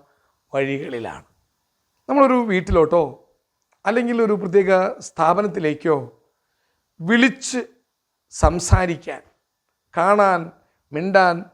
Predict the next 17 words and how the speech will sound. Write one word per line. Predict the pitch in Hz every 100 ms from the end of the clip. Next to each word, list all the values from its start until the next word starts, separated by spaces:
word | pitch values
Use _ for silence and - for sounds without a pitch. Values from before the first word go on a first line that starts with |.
| _ _ _
എന്തെങ്കിലും | 170 208 240 233 220
ഹൃദയപൂർവ്വമുള്ളത് | 185 208 269 269 247 226 208 190 190 - _ _
പങ്കുവയ്ക്കാൻ | 175 202 247 233 - 196
പോകുമ്പോൾ | 170 165 170 175 156 131 - _ _ -
ഒരു | 208
ലക്ഷ്യമുണ്ട്. | 196 196 - 214 135 113 _ _ _
എന്നെ | 156 180 202
വിളിച്ചിരിക്കുന്നത് | 180 165 165 170 160 160 143 143 143 143 _ _ _ _ -
എൻ്റെ | 151 151 156 156 - _ -
അധികാരിയാണ്, | 135 165 147 147 117 110 76 - _ _ _ _ _ -
എന്നെ | 185 208
വിളിച്ചിരിക്കുന്നത് | 180 196 226 214 202 170 156 151 151 _ _ _
എൻ്റെ | 147 160 156 160 - _ _ -
അപ്പച്ചനാണ്, | 135 - 180 180 - 110 - _ _ _ _ _ _
അമ്മയ്ക്ക് | 151 185 220 226 220 165 - _ _ -
എന്നെ | 147 160
കാണണമെന്ന് | 156 151 180 214 202 190